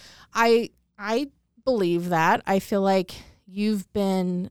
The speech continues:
a huge support to her in any way that, any capacity that she's needed, you know, in this last several weeks. And, you know.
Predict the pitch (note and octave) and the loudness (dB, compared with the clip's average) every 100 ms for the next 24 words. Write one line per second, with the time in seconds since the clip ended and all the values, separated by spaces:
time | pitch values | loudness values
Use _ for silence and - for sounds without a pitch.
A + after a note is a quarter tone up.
0 | - F#3 E3 - B3+ F#4+ C4 - F#3+ - | -8 -8 -6 -4 2 2 2 -6 -10 -6
1 | F3+ E3 - G3 - D#3 E3 F#3+ - F3+ | -6 -6 -8 -10 -6 -6 -4 -6 -4 -6
2 | F3 - A3 D4 A3 F3+ F3 D#3 - - | -6 -6 -4 -2 -2 -2 -2 -4 -6 -6
3 | A3 A#3 - - F3+ A3 - D#3 D#3 D3 | -4 -6 -8 -6 -2 -2 -4 -6 -4 -6
4 | - - D#3 D#3 - _ _ _ - F3+ | -8 -8 -8 -10 -16 _ _ _ -8 -2
5 | A#3+ G#3+ C3+ C3+ - F#3 E3 D3 E3 E3+ | 0 0 -2 -4 -8 -4 -2 -2 -2 -2
6 | D#3 - - B2 D3 - D#3 C#3 D3 D#3 | -2 -6 -4 -4 -4 -4 -4 -4 -6 -6
7 | F3+ _ - - D3 C3 B2 - _ _ | -8 _ -10 -6 -4 -4 -8 -12 _ _
8 | _ _ _ _ _ _ _ - - - | _ _ _ _ _ _ _ -20 -20 -18
9 | F#3+ F3 G3+ | -8 -6 -6